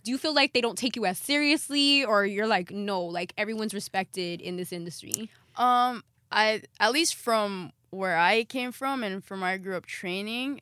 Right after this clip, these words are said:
Speaker 2: there's, has been a lot of respect because we don't just fight girls. Like, when I train, I actually fight with guys.
Speaker 1: Oh, nice. Okay.
Speaker 2: So,
Speaker 1: Hey. <laughs>
Speaker 2: yeah, and, um, the guys that I f-, a lot of the guys that I fight when they train with,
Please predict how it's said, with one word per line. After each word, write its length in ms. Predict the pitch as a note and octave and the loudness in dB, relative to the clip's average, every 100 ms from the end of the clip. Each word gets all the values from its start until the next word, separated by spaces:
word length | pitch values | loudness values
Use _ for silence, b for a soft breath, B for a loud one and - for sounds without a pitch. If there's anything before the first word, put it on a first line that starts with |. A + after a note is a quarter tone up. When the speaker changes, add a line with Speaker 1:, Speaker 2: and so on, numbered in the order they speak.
| G3 | -14
Speaker 2:
there's, 580 | F3+ F3+ F3+ F3+ F3 E3 - _ _ _ | -10 -6 -4 -6 -10 -14 -20 _ _ _
has 340 | F3 F3+ F3 F3+ | -6 -6 -6 -6
been 160 | F3+ | -8
a 60 | F3 | -6
lot 200 | F3 E3 | -4 -4
of 60 | F3 | -4
respect 440 | E3 - E3+ G3 - | -8 -6 -6 -6 -12
because 440 | E3+ G3+ E3 E3 B B - | -10 -8 -8 -10 B B -6
we 120 | G3+ | -4
don't 280 | F#3 F#3 - | -2 -4 -6
just 400 | F3+ E3+ - - | -6 -4 -6 -8
fight 380 | - E3+ E3+ - _ _ _ _ F3 | -4 -4 -4 -10 _ _ _ _ -12
girls. 580 | F#3 E3+ F#3 A#3 B3 - | -6 -4 -4 -4 -6 -8
Like, 160 | F#3+ F3 | -8 -4
when 120 | F#3 | -4
I 80 | E3+ | -6
train, 400 | - F#3+ G3 G#3 | -6 -4 -2 0
I 120 | F3 | 0
actually 400 | E3 D#3+ - E3+ | 0 -2 -6 -8
fight 300 | E3 E3+ - | -6 -6 -8
with 160 | E3 - | -12 -10
guys. 440 | D#3 E3 F#3 G#3 A3+ | -6 -4 -4 0 4
Speaker 1:
Oh, 160 | D4 | 6
nice. 280 | F3+ F3+ B3 | 4 -2 -6
Okay. 300 | - D4+ - A#3+ | -12 -12 -6 0
Speaker 2:
So, 300 | G#3+ G3 F#3 | 4 4 2
Speaker 1:
Hey. 400 | D4+ D#4+ D#4 F4 | 2 2 0 -4
<laughs> 80 | - | 0
Speaker 2:
yeah, 480 | - G#4 G#4 - E4+ E4+ | 6 10 10 10 8 6
and, 420 | A3 G#3+ G#3+ G#3 - - | 6 4 2 -6 -8 -2
um, 580 | G3 G3 F#3 F3 F3 - G3+ | 0 0 -2 -4 -8 -12 -14
the 100 | F#3+ F#3 | -8 -4
guys 460 | F3+ F3+ F#3+ F#3+ | 0 2 0 -2
that 180 | F#3 F3 | -2 0
I 60 | F3 | -2
f-, 140 | - | -4
a 80 | E3+ | -4
lot 180 | F#3 F#3+ | 0 0
of 60 | F#3+ | 0
the 80 | |
guys 240 | F3+ F3 F3+ | -2 -4 -2
that 100 | F3 | -6
I 80 | E3 | -6
fight 240 | F3+ F3 | -4 -4
when 140 | F3+ | -6
they 80 | E3 | -8
train 340 | E3 F3+ F3+ F#3 | -10 -8 -8 -6
with, 220 | F#3 | -8